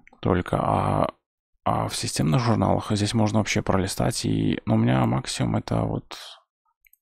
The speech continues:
начало двадцать первого года только. Ну, уже не семь дней, уже в месяцах идёт отсчёт. И вот здесь можно более...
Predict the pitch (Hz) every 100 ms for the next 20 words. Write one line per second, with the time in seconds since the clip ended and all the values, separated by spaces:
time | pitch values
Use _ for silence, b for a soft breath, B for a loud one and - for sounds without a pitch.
0 | _ _ - 113 107 117 113 110 107 -
1 | 107 104 104 101 98 98 - - - -
2 | - - - 151 98 98 101 170 143 101
3 | 92 95 - 98 107 107 101 - - 104
4 | 92 - - - - - B B B B
5 | B B B - - _ - - _ _
6 | _ _ _ _ - 117 113 110 107 -
7 | 107 107 110 107 107